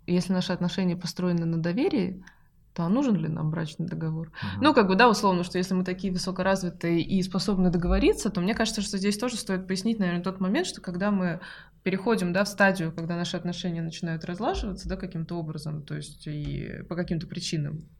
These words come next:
Speaker 1: люди расходятся, то здесь не всегда мы можем думать очень рационально.
Speaker 2: Да, все верно, да.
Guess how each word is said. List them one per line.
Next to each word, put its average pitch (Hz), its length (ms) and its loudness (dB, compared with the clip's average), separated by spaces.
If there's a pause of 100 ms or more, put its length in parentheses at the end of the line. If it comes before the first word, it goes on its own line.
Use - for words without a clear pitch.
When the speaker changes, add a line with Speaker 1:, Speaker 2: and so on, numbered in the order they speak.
(140)
Speaker 1:
люди 165 240 -2
расходятся, 175 680 -4 (440)
то 180 100 -4
здесь 220 220 0
не 233 100 2
всегда 226 300 2
мы 240 80 -2
можем 202 340 2
думать 214 280 -2
очень 190 400 -4
рационально. 185 760 2 (200)
Speaker 2:
Да, 90 100 -20
все - 140 -4
верно, 104 340 0
да. 92 320 -2